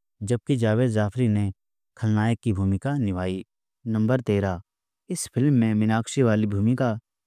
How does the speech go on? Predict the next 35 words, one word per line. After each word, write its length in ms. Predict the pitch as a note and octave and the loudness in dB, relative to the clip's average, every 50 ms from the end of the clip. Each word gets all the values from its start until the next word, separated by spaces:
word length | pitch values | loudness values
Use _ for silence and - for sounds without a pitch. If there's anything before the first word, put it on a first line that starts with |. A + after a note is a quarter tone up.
| _ _ _ - | _ _ _ -6
पहले 220 | A2 G#2+ A2+ A2 | -2 0 0 0
जयप्रदा 440 | G#2 G#2+ A#2 B2+ A#2+ D3+ D3 D#3 D#3+ | 2 0 0 0 0 -2 0 0 0
निभाने 400 | C#3 A2 G2 F#2 F#2 G2 G2+ G2+ | 0 0 0 0 -2 -2 -2 -2
वाली 280 | G2 F#2+ F#2+ G2+ G#2+ G#2+ | -2 -2 -2 -2 -2 -4
थी, 280 | F#2+ - G2+ F#2+ F2+ - - _ _ _ _ _ _ _ G#2+ | -4 -6 -8 -10 -10 -12 -16 _ _ _ _ _ _ _ -6
लेकिन 460 | G#2+ G#2 G#2+ A2 A2+ G#2+ - C3+ C3+ | -2 0 0 0 0 0 0 0 0
अमिताभ 400 | - A2 A2 A2 - C3 C#3 B2+ | 2 2 2 2 0 0 -2 0
बच्चन 340 | A2 G#2+ G#2 - C#3+ C#3 A#2+ | 0 -2 0 0 0 0 0
के 220 | - G#2 G2+ G2 A2 - _ _ _ _ | -2 -2 -4 -4 -6 -10 _ _ _ _
फिल्म 280 | _ - A#2 C3 C3+ C3 | _ -2 0 2 2 2
से 220 | A#2+ - - A2+ | 0 0 0 0
निकल 280 | A2 A2 G#2 - G#2+ G#2+ | 0 0 0 0 0 0
जाने 280 | G#2 G2+ G2+ A2+ C3 B2 | 0 0 0 0 0 0
के 160 | - A2 F#2+ | 0 -2 -2
बाद 340 | F2 F#2+ F#2+ F#2+ F#2+ F#2 - _ _ _ _ _ _ - - | 0 0 0 0 -2 -4 -8 _ _ _ _ _ _ -8 -6
जयप्रदा 400 | A2 G#2 G2 - G#2 G2+ A#2 A#2 | -6 -4 -2 -2 -2 0 0 2
ने 140 | C3 C3 A2+ | 2 0 0
कहा 260 | - G#2+ G2 F#2+ G2 | -2 -2 -4 -4 -4
कि 180 | G2 - G#2 G2+ | -4 -4 -4 -2
मैं 260 | G#2 G#2 G#2 G#2 A2 - _ _ _ _ _ _ | -2 -2 -4 -6 -8 -10 _ _ _ _ _ _
इस 200 | - F#3+ F3 - | -8 -8 -8 -8
फिल्म 240 | - - G#2+ G#2 G#2 | -6 -2 0 0 2
में 220 | G#2 G2+ G#2+ G#2+ G2+ - - | 2 0 0 -2 -4 -6 -8
तभी 260 | C3+ C3 C3+ E3+ E3 | -8 -4 -4 -4 -2
काम 280 | - B2 A2 G#2+ G#2+ | -2 -2 -2 0 -2
कर 200 | G#2 - A2 G#2+ G2 | -2 -2 -4 -4 -4
पाऊंगी 500 | - G2 G2 G2+ G#2 G#2 A#2 A#2+ A2 F#2+ - _ _ _ _ _ _ | -4 -4 -4 -2 -2 -2 -2 -2 -2 -4 -8 _ _ _ _ _ _
जब 220 | - G2+ A#2+ B2 B2 | -4 -2 0 0 0
इस 140 | C3 - - | -2 -2 -4
फिल्म 220 | - G#2+ G#2 G#2+ | -2 0 2 2
में 240 | G#2 G#2 G#2 G#2 G#2+ - | 2 2 2 0 -2 -4
अमिताभ 440 | - A2 A2 G#2+ G2+ B2 B2 A2+ | -4 -4 -4 -2 -2 -2 -2 -2
बच्चन 320 | G2 G2+ F#2 - C3 C3+ C#3 | -2 -4 -4 -4 -4 -4 -2
हीरो 320 | A#2 F#2+ F#2+ G2+ G#2+ A2+ | -2 -2 -2 0 0 0
होंगे, 420 | G2 F#2+ F#2+ F#2+ F#2+ G2 F#2 F2 | 0 0 0 0 0 -2 -2 -4